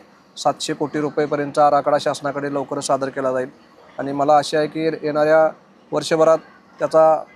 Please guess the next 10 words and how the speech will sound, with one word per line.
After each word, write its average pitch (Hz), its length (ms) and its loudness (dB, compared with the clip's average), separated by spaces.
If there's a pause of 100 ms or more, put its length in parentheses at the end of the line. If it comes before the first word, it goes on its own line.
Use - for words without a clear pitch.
(120)
पहिला 156 220 4
टप्पा 151 340 2 (600)
पन्नास, 147 320 -4
शंभर 147 220 -4
कोटी, 139 280 -8
दोनशे 135 320 -6
कोटी 135 220 -8
जो 135 120 -6
काय 139 140 2
असेल, 123 260 -2